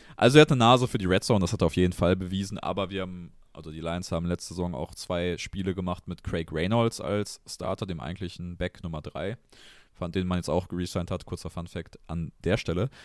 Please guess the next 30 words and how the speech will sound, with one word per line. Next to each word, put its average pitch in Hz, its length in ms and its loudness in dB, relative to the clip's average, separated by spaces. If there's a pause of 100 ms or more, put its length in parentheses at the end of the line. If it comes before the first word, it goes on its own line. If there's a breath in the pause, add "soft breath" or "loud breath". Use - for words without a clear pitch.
(140)
Und 92 260 -4 (120)
der 87 200 6
sah 95 220 2
hinter 98 360 2
der 92 220 4
guten 95 320 -2
Lions-Line 90 1040 0
auch 87 200 -2
nicht 87 140 -8
schlechter 90 340 -6
aus, 85 220 -2
als 78 220 -10
wie 85 280 -10
wenn 82 200 -8
Jamal 82 380 -4
Williams 90 320 2
gestartet - 420 -10
ist. - 160 -14
Deswegen 82 300 -12
ist 82 100 -14
es 85 80 -16
so - 80 -14
ein 82 60 -14
bisschen 85 180 -14
schwierig, 90 460 -6 (400 loud breath)
da 87 160 0
die 92 180 -2
Projection 95 640 -6
zu - 160 -10
machen. 104 320 -4